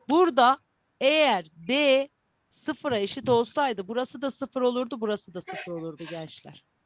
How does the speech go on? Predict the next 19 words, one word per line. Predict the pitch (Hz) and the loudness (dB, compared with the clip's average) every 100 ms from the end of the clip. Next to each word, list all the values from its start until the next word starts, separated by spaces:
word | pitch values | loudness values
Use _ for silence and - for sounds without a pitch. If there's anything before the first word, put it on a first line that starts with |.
| - | -10
Tamam | 226 349 262 | -2 -2 -2
mı? | 180 202 | -6 -4
Buradan | 254 208 240 | -2 0 -2
anlıyoruz. | 226 196 185 175 160 156 - _ _ _ _ | -2 -4 -4 -4 -4 -6 -10 _ _ _ _
Şimdi | _ 277 254 247 _ | _ -10 -8 -8 _
sıradaki | - - 277 269 277 294 | -20 -4 -2 -2 -4 -8
soruya | - 240 240 226 | -6 -2 -2 -2
devam | 220 220 226 214 | -4 0 0 -2
edelim. | 165 175 208 233 _ _ _ _ | -6 -8 -8 -12 _ _ _ _
Evet | 254 277 311 - | -2 0 -2 2
Berkay | 254 254 247 226 | 2 2 -2 -2
Efe, | 214 226 | -2 -8
sıradaki | - 226 226 240 247 | -8 -6 -4 -6 -8
soru | - 240 | -4 -4
senin. | 240 226 190 202 | -4 -4 -6 -6
Nasıl | 202 - | -8 -8
olsa | 196 214 | -8 -8
kardeşin | - 202 185 170 - 233 | -6 -4 -4 -6 -10 -6
geldi. | 208 185 160 143 | -2 -2 -4 -14